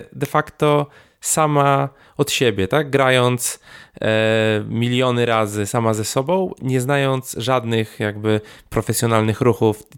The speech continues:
technik, strategii, tak? Tylko jakby metodą prób i błędów. I, e, okazuje się, że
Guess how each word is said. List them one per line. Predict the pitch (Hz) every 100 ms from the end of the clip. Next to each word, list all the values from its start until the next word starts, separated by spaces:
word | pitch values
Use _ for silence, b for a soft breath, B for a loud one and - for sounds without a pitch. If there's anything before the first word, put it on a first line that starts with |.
| _
technik, | - 107 113 107 -
strategii, | - 117 110 117 104 160 226 - B B
tak? | - 208
Tylko | - 156 -
jakby | 160 147 151
metodą | 147 151 139
prób | 127 - 139 139
i |
błędów. | 127 131 110 101 98 - B B B -
I, | 110 110 110 110 B B B B B B _ _ -
e, | 107 107
okazuje | 120 - 123 135 135
się, | 135
że | 120 127 123 -